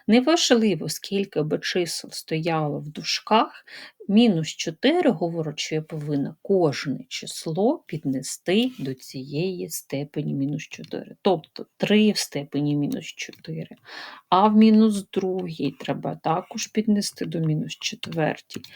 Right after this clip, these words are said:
І б в третій ми також підносимо до мінус четвертої. Три в мінус четвертій.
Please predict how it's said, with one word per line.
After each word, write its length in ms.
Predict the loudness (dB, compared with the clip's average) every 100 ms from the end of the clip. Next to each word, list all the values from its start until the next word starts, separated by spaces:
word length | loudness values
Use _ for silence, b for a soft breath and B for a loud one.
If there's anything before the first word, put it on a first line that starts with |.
| B B B 0
І 160 | 2
б 380 | 2 6 6 6
в 100 | 0 0
третій 500 | 2 4 2 4 4
ми 140 | 4
також 460 | 4 2 2 0 -2
підносимо 800 | -4 -2 0 0 -2 -4 -4 -2
до 80 | 2
мінус 340 | 2 4 0 -2
четвертої. 640 | -4 -6 -6 -10 -10 -10 _ -20 -20 -16 B B B 6
Три 240 | 8 10
в 60 | 10
мінус 320 | 10 8 6
четвертій. 800 | 2 -4 -6 -4 0 0 0 -12